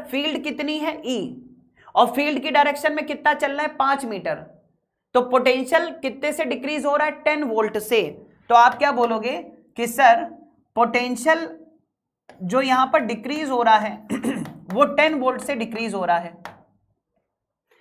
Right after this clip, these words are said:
जब यहां से आ जा रहा हो तो पोटेंशियल टेन वोल्ट से डिक्रीज हो रहा है, कितना चलने पर,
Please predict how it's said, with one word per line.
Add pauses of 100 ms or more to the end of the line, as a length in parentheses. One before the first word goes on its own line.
(300)
जब
यहां
से
आ
जा
रहा
हो
तो
पोटेंशियल
टेन
वोल्ट
से
डिक्रीज
हो
रहा
है,
कितना
चलने
पर,